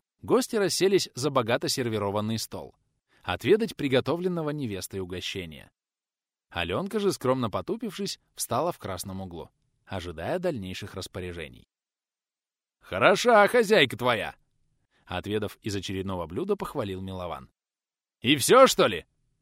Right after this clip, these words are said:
Дерзко продолжил тот, покончив с угощением. «Алеша, три гроша, шейка копейка, по три денежки нога, вот и вся твоя цена!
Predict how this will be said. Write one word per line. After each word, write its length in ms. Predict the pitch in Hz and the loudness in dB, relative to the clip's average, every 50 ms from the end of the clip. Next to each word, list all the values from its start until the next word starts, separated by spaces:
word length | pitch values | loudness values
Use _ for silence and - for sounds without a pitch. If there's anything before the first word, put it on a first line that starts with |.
| _ _ _ _ _ _ _ _ _ _ _ | _ _ _ _ _ _ _ _ _ _ _
Дерзко 420 | - 92 104 135 156 - - - 123 | -4 0 2 2 2 0 -2 -4 -2
продолжил 560 | 117 113 110 107 113 113 113 104 98 95 92 | -2 -2 0 0 0 0 0 -2 -4 -6 -4
тот, 220 | - 175 208 - | -4 -4 -4 -4
покончив 500 | - - 202 - - 117 117 110 - 101 | -4 -6 -4 -4 -4 -4 -4 -6 -8 -8
с 60 | - - | -10 -8
угощением. 600 | 107 104 98 92 - - 95 87 80 69 58 - _ _ _ _ _ _ _ _ _ _ _ _ _ _ _ _ _ _ _ _ _ _ _ _ _ | -6 -6 -6 -6 -6 -8 -10 -12 -12 -16 -18 -20 _ _ _ _ _ _ _ _ _ _ _ _ _ _ _ _ _ _ _ _ _ _ _ _ _
«Алеша, 560 | - 104 131 160 208 254 269 240 - 190 165 | -2 0 2 6 10 10 10 10 10 6 0
три 180 | 120 185 226 247 | 0 -2 -2 4
гроша, 480 | 202 185 196 196 185 160 - 131 110 | 6 8 8 10 8 6 4 2 -2
шейка 380 | 104 - 202 233 233 170 180 175 | 2 6 8 6 8 6 2 2
копейка, 600 | 143 202 208 170 135 175 165 143 127 - - 101 | 4 4 2 4 4 4 4 4 4 4 0 0
по 140 | 87 - 170 | 2 0 2
три 200 | 143 175 185 185 | 4 4 4 6
денежки 420 | 180 202 208 202 180 - - 190 | 4 4 2 2 0 0 0 0
нога, 360 | 190 196 202 208 208 262 247 | 2 2 4 6 8 8 8
вот 200 | 220 220 214 - | 8 8 8 8
и 80 | 214 185 | 6 4
вся 200 | 131 - 202 202 | 6 4 4 4
твоя 240 | - 185 208 214 202 | 4 4 4 4 4
цена! 480 | - 202 214 202 175 139 107 90 - | 4 4 2 4 2 2 0 -2 -4